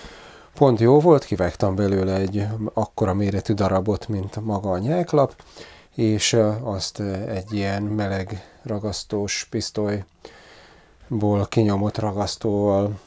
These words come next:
ragasztottam rá a nyáklapnak a hátuljára. Ez a szivacsos réteg teljes mértékben szigetel, és nem fogja engedni, hogy hozzáérjen bárhol a fúrógép bármilyen fém része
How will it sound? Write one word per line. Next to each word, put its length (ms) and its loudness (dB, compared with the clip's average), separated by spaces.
ragasztottam 800 -4
rá 280 -2
a 80 -4
nyáklapnak 680 -4
a 40 -4
hátuljára. 720 0
Ez 360 0
a 220 -2
szivacsos 760 0
réteg 680 2
teljes 380 -4
mértékben 600 -4
szigetel, 640 0
és 160 -2
nem 180 -6
fogja 440 -4
engedni, 460 -6
hogy 200 -6
hozzáérjen 840 -4
bárhol 540 -4
a 160 -2
fúrógép 600 -2
bármilyen 520 -4
fém 300 -6
része 500 -4